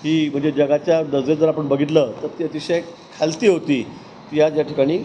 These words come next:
वाढत चाललेली आहे. चौथ्या क्रमांकावर आमची अर्थव्यवस्था बनण्याकडे आमची वाटचाल या ठिकाणी चाललेली आहे. गेल्या अकरा वर्षामध्ये सबका साथ, सबका विकास आणि सबका विश्वास या कल्पनेच्या संकल्पनेनुसार त्या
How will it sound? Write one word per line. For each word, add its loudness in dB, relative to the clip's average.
वाढत 4
चाललेली 2
आहे. 0
चौथ्या 0
क्रमांकावर 2
आमची -2
अर्थव्यवस्था 2
बनण्याकडे 2
आमची -2
वाटचाल 4
या 4
ठिकाणी 0
चाललेली 0
आहे. -8
गेल्या 2
अकरा 4
वर्षामध्ये 2
सबका 2
साथ, 2
सबका 4
विकास 0
आणि -6
सबका 4
विश्वास 4
या 2
कल्पनेच्या -2
संकल्पनेनुसार 2
त्या 2